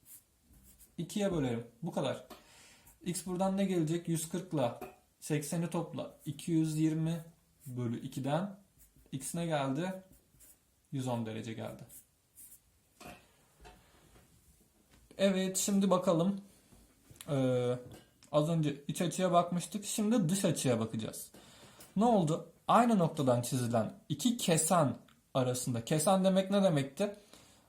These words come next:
Ee, merkezin, çemberin içinden başladı. Dışarıda birbiriyle kesiştiler. Bunlara kesen diyoruz arkadaşlar. Arasında kalan açıya dış açı denir. Şimdi burası dış açıymış. Dış açıyı nasıl buluyorum peki?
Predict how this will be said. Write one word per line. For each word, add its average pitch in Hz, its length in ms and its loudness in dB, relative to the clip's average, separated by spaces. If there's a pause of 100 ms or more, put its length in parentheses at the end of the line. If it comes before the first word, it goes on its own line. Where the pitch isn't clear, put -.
(460)
Ee, 143 280 2
merkezin, 170 640 2 (360)
çemberin 160 480 2
içinden 151 480 2
başladı. 175 720 2 (320)
Dışarıda 151 840 4 (760)
birbiriyle 156 460 0
kesiştiler. 139 640 2
Bunlara 156 320 2
kesen 143 420 2
diyoruz 110 280 -2
arkadaşlar. - 580 -8 (600)
Arasında 185 460 2
kalan 170 220 2
açıya 185 460 0
dış 220 200 0
açı 143 260 0
denir. 113 400 0
Şimdi 160 180 -2
burası 185 300 0
dış 226 140 2
açıymış. - 640 0 (1040)
Dış 175 140 -2
açıyı 240 280 0
nasıl 226 280 4
buluyorum 123 380 4
peki? 123 320 -4